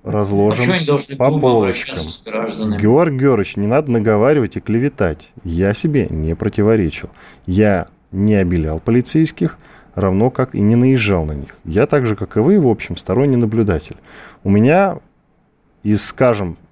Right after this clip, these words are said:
Speaker 1: условно говоря, десяти раз соприкосновения с полицейскими за всю жизнь, восемь из этих десяти раз вполне себе положительные.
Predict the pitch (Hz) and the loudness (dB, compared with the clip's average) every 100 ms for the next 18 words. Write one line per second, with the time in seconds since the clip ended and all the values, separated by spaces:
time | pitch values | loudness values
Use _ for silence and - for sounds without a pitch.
0 | - 107 - 107 92 90 95 92 82 - | -10 -6 0 0 0 0 0 0 -2 -6
1 | _ - _ - 107 - - 127 117 - | _ -20 _ -4 -2 0 2 2 2 0
2 | 87 - - - 107 101 87 - 98 104 | -8 -8 -10 -2 0 2 0 -4 -2 -2
3 | - 202 - 98 80 76 92 - 95 87 | 2 0 0 -4 -4 -2 -4 -2 0 0
4 | 78 76 - _ - - _ 95 117 233 | 0 -4 -12 _ -20 -20 _ 0 2 2
5 | - 131 87 - 107 101 87 82 90 98 | 0 -4 -6 -6 -2 -2 -2 -4 -4 -4
6 | - 104 85 - - 98 151 170 139 135 | -2 0 0 -4 -4 0 2 0 0 0
7 | 117 127 110 87 - 69 | 2 0 0 -4 -8 -14